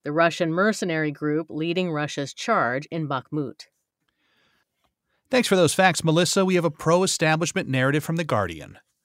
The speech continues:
Speaker 2: The White House estimates show that Russia has had a devastating few months of fighting,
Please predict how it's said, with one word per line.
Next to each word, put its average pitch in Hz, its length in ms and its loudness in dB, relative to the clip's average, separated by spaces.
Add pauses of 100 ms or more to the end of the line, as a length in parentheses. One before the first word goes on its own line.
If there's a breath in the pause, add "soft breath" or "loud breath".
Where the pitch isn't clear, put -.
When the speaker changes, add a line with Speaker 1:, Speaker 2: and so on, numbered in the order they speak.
(640)
Speaker 2:
The 104 100 -2
White 135 240 6
House 113 340 2
estimates 120 480 0
show 135 300 2
that 127 180 -2
Russia 131 400 2
has 127 200 0
had 127 260 0
a 123 220 -2 (100)
devastating 131 640 0
few 120 220 -2
months 110 300 -2
of 98 80 -12
fighting, 127 460 -4